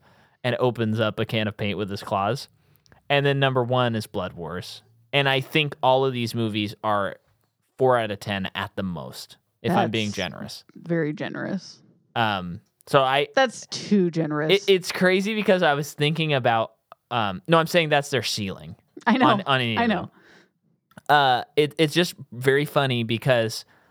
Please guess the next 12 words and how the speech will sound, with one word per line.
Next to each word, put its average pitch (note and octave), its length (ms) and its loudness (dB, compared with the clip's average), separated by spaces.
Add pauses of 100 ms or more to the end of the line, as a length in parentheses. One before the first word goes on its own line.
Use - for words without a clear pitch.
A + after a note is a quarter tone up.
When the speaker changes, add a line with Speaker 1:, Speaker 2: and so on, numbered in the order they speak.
(300)
Speaker 1:
I'm C3+ 100 4
thinking D3+ 220 0
about C#3+ 220 2
every B2+ 260 0
series A#2+ 500 -2
we've G#2+ 160 -6
covered, A2+ 480 -2 (140)
and B2+ 260 0 (400)
I B2+ 140 4
don't D#3+ 180 2
think D#3+ 240 -2
we've C3+ 180 0